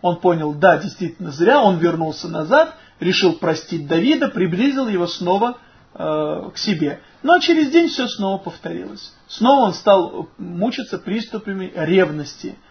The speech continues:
по отношению к Давиду. И Давид снова прятался. И так ему пришлось скрываться, и нигде никогда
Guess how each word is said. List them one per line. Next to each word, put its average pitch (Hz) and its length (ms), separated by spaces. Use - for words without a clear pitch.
по 160 100
отношению 196 680
к 165 60
Давиду. 147 280
И 285 100
Давид 302 340
снова 247 440
прятался. 185 840
И 214 100
так 311 280
ему 240 180
пришлось 220 400
скрываться, 220 680
и 262 160
нигде 262 540
никогда 190 760